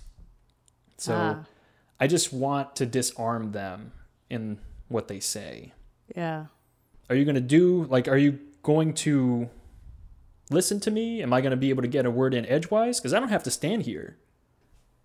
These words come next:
Speaker 2: Mm,
Speaker 1: But I,
Speaker 2: okay.
Speaker 1: I want to be able, I wanna feel empowered to say, "Am, are you gonna take what I'm, what I'm doing? Are you gonna listen?" Then I'm gonna leave. And then actually leave.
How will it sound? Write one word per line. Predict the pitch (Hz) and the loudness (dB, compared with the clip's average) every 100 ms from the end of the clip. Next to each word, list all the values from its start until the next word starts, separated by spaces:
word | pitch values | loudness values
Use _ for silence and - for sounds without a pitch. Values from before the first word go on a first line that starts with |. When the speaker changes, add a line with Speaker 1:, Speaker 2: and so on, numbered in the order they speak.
| _ _ _ _ _ - | _ _ _ _ _ -12
Speaker 2:
Mm, | 151 214 147 135 196 143 | -8 -6 -6 -8 2 8
Speaker 1:
But | |
I, | 143 | 10
Speaker 2:
okay. | 139 | 10
Speaker 1:
I | 139 | 6
want | 143 151 160 156 | 6 6 6 4
to | |
be | 151 147 | 4 4
able, | 147 139 - - - | 6 2 -2 -10 0
I | 131 | 2
wanna | 170 | 4
feel | 160 160 127 | 4 2 2
empowered | 123 160 165 135 113 110 - | 0 2 4 6 4 2 -2
to | |
say, | 120 - 120 110 107 113 - - - _ - _ _ _ _ _ - | -2 2 2 2 0 -6 -14 -20 -20 _ -20 _ _ _ _ _ -2
"Am, | 131 139 | -2 4
are | 135 | 6
you | 139 139 | 6 4
gonna | 139 139 | 4 2
take | - 147 147 - - - | 2 2 2 -4 -16 0
what | 135 | 2
I'm, | 123 120 120 127 | 2 0 -2 -4
what | 110 | -4
I'm | 110 | 2
doing? | 180 208 196 165 | 4 4 4 4
Are | |
you | 135 | 2
gonna | 131 113 120 | 2 2 4
listen?" | 165 - 196 208 - _ _ _ _ _ - | 2 2 0 -2 -6 _ _ _ _ _ 0
Then | 143 | 2
I'm | |
gonna | 127 | 2
leave. | 107 117 98 - - - _ _ _ _ _ 123 | 0 -2 -4 -10 -18 -20 _ _ _ _ _ 0
And | 123 | 2
then | |
actually | 120 123 127 107 101 | 2 0 -2 -6 -6
leave. | 110 110 - - | -6 -8 -12 -18